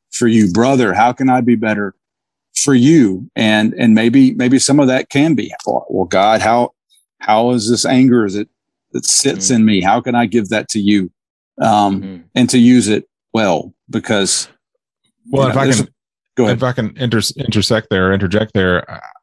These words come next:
Speaker 3: I think there's something just, just staggeringly powerful about that scene because it's the context too. It's, it's,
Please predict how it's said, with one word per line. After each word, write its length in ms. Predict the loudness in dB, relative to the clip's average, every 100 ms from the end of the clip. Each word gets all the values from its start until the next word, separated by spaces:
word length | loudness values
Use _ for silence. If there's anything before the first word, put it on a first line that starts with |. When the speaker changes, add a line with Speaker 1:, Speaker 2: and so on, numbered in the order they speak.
| _ -16
Speaker 3:
I 80 | -8
think 320 | -4 -6 -8 _ _ _ _ _
there's 160 | -6
something 440 | -4 -2 -2 -4 -8 _ _ _ _ _ _ _ _ _ _ _ _ -20 -10
just, 400 | -4 -4 -4 -6
just 200 | -4 -2 -4
staggeringly 500 | -4 -4 -2 -2 -4
powerful 400 | -2 -4 -4 -4
about 180 | -4 -4
that 160 | -6 -4
scene 440 | -2 0 -2 -4
because 760 | -8 -6 -4 -2 -2 -4 -8 -14 _ _ _ _ _ -8
it's 160 | -6
the 100 | -8
context 680 | -6 -2 -2 -2 -4 -6 -6
too. 340 | -2 0 2
It's, 240 | 0 -2 -6
it's, 440 | -4 -4 -4 -10